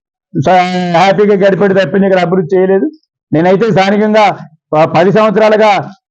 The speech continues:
రెండు టర్ములు ఎమ్మెల్యేగా పె-, పెద్దాపురంలో ఇక్కడే మాగా ఉండి, ఇక్కడే అందరికీ అందుబాటులో ఉండి, ప్రజల సమస్యలు పరిష్కారం చేసి, పోరాటం, ప్రజల మీద పోరాటం చేసి, నాకు ఈ రో-, ఈ రోజు పదిహేడు కేసులు నా మీద పడ్డాయి పోరాటంలోని.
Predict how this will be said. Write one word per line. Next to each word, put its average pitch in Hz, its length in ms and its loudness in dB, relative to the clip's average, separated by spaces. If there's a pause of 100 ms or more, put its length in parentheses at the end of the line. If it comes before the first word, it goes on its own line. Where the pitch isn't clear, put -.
రెండు 175 160 2
టర్ములు 214 380 2
ఎమ్మెల్యేగా 208 680 2
పె-, 180 260 -2
పెద్దాపురంలో 196 720 0 (260)
ఇక్కడే 196 280 0
మాగా 208 300 2
ఉండి, 208 200 0
ఇక్కడే 202 240 0
అందరికీ 202 280 2
అందుబాటులో 196 440 0
ఉండి, 202 160 0 (400)
ప్రజల 170 220 0
సమస్యలు 208 380 2
పరిష్కారం 196 520 0
చేసి, 202 140 0
పోరాటం, 185 440 0
ప్రజల 180 220 0
మీద 202 120 0
పోరాటం 196 360 0
చేసి, 190 260 0 (440)
నాకు 180 200 0
ఈ 202 220 0
రో-, 208 180 2
ఈ 190 140 2
రోజు 196 500 0 (240)
పదిహేడు 190 300 2
కేసులు 208 320 0
నా 196 140 2
మీద 202 160 0
పడ్డాయి 190 320 2
పోరాటంలోని. 180 640 0